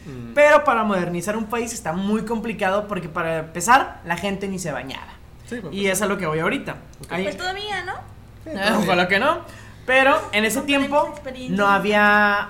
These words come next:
Speaker 2: agua para bañarse, por ejemplo.
Speaker 1: Ok.
Speaker 2: Entonces dice en el libro que estaba leyendo, que se llama Curiosidades y Anécdotas de la Historia de México,
Speaker 1: Ajá.
Speaker 2: hay una parte que se llama Baños y Lavaderos Públicos, en donde dice cómo Porfirio Díaz dice, "¿Sabes qué?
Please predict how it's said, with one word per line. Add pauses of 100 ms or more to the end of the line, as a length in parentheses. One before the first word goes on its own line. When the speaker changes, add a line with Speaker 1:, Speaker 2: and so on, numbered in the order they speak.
Speaker 2:
agua
para
bañarse,
por
ejemplo. (120)
Speaker 1:
Ok. (260)
Speaker 2:
Entonces
dice
en
el
libro
que
estaba
leyendo,
que
se
llama
Curiosidades
y
Anécdotas
de
la
Historia
de
México, (560)
Speaker 1:
Ajá. (100)
Speaker 2:
hay
una
parte
que
se
llama
Baños
y
Lavaderos
Públicos, (560)
en
donde
dice
cómo
Porfirio
Díaz
dice,
"¿Sabes
qué?